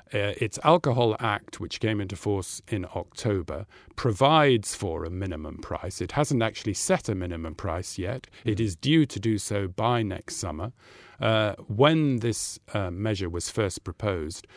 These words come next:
Speaker 1: the Scottish Government set a, a price of forty-five pence a unit. It's likely that they will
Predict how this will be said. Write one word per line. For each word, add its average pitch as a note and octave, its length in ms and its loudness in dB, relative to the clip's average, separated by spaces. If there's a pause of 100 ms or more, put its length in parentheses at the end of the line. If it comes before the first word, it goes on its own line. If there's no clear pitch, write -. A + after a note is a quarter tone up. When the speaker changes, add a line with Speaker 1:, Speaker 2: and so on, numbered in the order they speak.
(280)
Speaker 1:
the G2 360 0
Scottish G#2 420 -2
Government F#2 420 0
set - 300 -6
a, F#2 260 -2
a G2+ 40 -2
price G#2 360 -2
of F2+ 80 -6
forty-five G2 640 0
pence F2 340 -6
a F#2 60 -8
unit. F2+ 480 -6 (480)
It's - 360 -6 (200)
likely A2 680 4
that G2 220 -8
they F#2+ 180 -4
will F2+ 280 -4